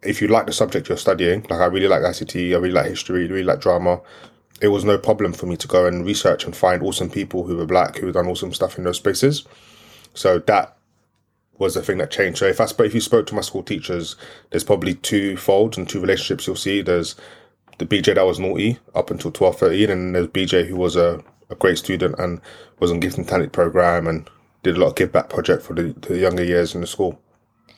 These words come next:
And I, I think it helped me a lot with the businesses that we're gonna go on and talk about, 'cause I was able to go into any school and relate with any student. I can identify why a student's being naughty and give stories around how more naughtier I can go or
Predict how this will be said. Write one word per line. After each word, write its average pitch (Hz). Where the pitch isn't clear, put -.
And 98
I, 101
I 101
think -
it 92
helped 107
me 90
a 90
lot 90
with 87
the 87
businesses 90
that 76
we're 85
gonna 90
go 87
on 85
and 85
talk -
about, 104
'cause 90
I 90
was 90
able 92
to -
go 92
into 92
any 92
school 92
and 90
relate 92
with 90
any 90
student. 82
I 87
can 90
identify 90
why 85
a 82
student's 87
being 87
naughty 87
and 85
give 92
stories 90
around 87
how 90
more 92
naughtier 85
I 85
can 85
go 90
or 82